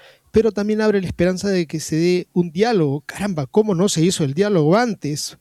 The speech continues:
Porque ahí han estado esperando que les digan, "Vengan", y cómo no se quedaron ellos en la puerta de, de, de, de la Santa Sede, en la puerta de San Pedro, para dialogar, porque es necesario dialogar antes que ocurra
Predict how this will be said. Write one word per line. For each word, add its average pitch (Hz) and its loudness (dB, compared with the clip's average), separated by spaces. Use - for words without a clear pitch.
Porque 147 -6
ahí 170 0
han 165 0
estado 180 0
esperando 165 -2
que 160 -2
les 135 -4
digan, 165 0
"Vengan", 175 -2
y 147 -8
cómo 208 2
no 226 6
se 240 -2
quedaron 175 2
ellos 190 4
en 202 -2
la 143 0
puerta 180 0
de, 151 -2
de, 147 -2
de, 151 -4
de 143 -2
la 139 -4
Santa 175 -4
Sede, 190 4
en 151 -2
la 139 -4
puerta 165 0
de 175 2
San 165 -2
Pedro, 180 4
para 143 -4
dialogar, 165 2
porque 135 -4
es 196 -2
necesario 190 2
dialogar 151 0
antes 170 -4
que 160 -4
ocurra 160 0